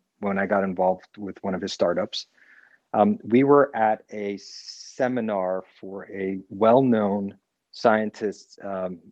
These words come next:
a milestone birthday for a well-known scientist who, we'll leave him unnamed to spare him.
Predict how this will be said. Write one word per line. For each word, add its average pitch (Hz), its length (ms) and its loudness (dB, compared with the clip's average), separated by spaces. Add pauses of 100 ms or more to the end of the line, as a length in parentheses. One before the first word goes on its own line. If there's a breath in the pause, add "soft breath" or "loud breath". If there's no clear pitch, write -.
(220)
a 117 80 -6
milestone 131 400 2
birthday 107 340 -4
for 98 160 -14
a 92 40 -10
well-known 98 360 -10
scientist 82 460 -12
who, 147 240 -2
we'll 151 200 2
leave 160 180 4
him 156 160 0
unnamed 113 600 -2
to 110 80 -6
spare 92 280 -2
him. 95 240 -12